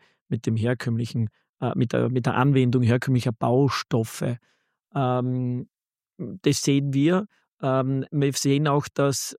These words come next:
ähm, man muss jetzt ja auch dazu sagen, dass dieser neue, moderne ingenieurmäßige Holzbau, wo ja definitiv das Know-how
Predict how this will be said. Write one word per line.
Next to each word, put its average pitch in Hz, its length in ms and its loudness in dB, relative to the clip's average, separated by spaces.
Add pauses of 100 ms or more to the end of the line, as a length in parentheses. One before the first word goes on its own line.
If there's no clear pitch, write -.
ähm, 135 360 -2
man 135 160 0
muss 143 140 2
jetzt 151 220 -2
ja 135 100 2
auch 135 180 -2
dazu 143 280 -2
sagen, 143 260 0
dass 135 140 -2
dieser 139 440 0
neue, 139 640 2
moderne 135 640 0
ingenieurmäßige 123 800 -2
Holzbau, 117 440 -2
wo 123 100 0
ja 123 220 2 (400)
definitiv 139 1000 0
das 127 220 -2
Know-how 123 720 0